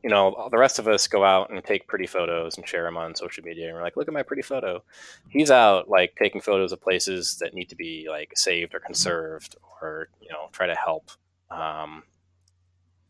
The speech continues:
uh, you know, conserve some area or save some area from, uh, big bad people. So he,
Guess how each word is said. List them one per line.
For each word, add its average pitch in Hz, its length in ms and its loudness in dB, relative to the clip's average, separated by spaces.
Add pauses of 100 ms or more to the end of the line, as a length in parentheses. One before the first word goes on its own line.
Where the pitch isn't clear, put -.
(120)
uh, 80 580 -8
you 90 80 -10
know, 80 100 -8
conserve - 460 -6
some 82 400 -6
area 85 520 -2 (540)
or 90 80 -12
save 87 360 2
some 87 160 -4
area 82 340 -2
from, 78 560 -8 (680)
uh, 82 340 -2
big - 180 -6
bad 80 200 0
people. 87 380 -8 (720)
So 92 460 2
he, 98 720 -4